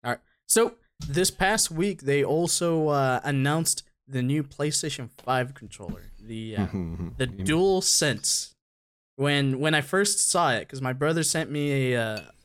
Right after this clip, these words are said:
Speaker 1: a post on the, from the PlayStation blog, I looked at it, I'm like, "That looks fake," because of the design.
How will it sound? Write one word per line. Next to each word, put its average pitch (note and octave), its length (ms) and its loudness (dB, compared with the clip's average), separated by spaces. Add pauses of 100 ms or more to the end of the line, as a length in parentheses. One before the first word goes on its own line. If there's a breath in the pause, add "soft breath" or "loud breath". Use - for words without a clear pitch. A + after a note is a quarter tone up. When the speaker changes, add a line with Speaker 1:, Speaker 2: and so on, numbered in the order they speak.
(240)
Speaker 1:
a A#2 60 -18
post - 560 -4 (140)
on A2 320 -10
the, G#2+ 300 -16 (580)
from A#2+ 140 -10
the A2+ 60 -8
PlayStation C3+ 560 -6
blog, G#2+ 340 -6 (540)
I B2 60 -4
looked G#3 240 0
at C#3+ 120 2
it, C3 40 2
I'm B2+ 180 2
like, B2 180 -2 (480)
"That D3 140 2
looks E3 220 0
fake," - 600 -2 (760)
because B2 200 -4
of A2+ 140 -8
the A#2 80 -8
design. A#2 460 -6